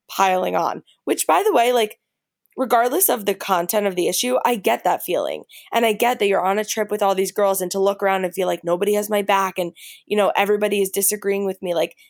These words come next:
that can be a really isolating feeling. However, what she was saying was, I get, like, nobody agreed with. They don't have to. And also, nobody was really, like, doing anything against her.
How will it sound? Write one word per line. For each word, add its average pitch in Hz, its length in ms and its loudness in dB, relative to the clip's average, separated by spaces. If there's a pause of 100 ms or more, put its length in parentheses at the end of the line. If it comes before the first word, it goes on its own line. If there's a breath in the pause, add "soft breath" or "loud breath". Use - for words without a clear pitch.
that 254 160 0
can 285 140 0
be 254 80 0
a 233 80 2
really 208 340 0
isolating 185 560 0
feeling. 165 440 -4 (200 loud breath)
However, 208 560 2 (1080)
what 240 300 0
she 240 120 -2
was 208 200 2
saying 214 480 2
was, 262 320 0
I 208 140 2
get, 196 340 0
like, 185 240 -2
nobody 185 400 0
agreed 170 280 -4
with. 240 180 0
They 170 140 2
don't 180 160 -4
have - 220 -8
to. 240 260 0 (260 loud breath)
And 247 100 0
also, 240 640 2 (260)
nobody 254 340 2
was 359 180 2
really, 302 240 -2
like, 254 340 0
doing 262 380 0
anything - 440 -6
against - 420 -4
her. - 220 -6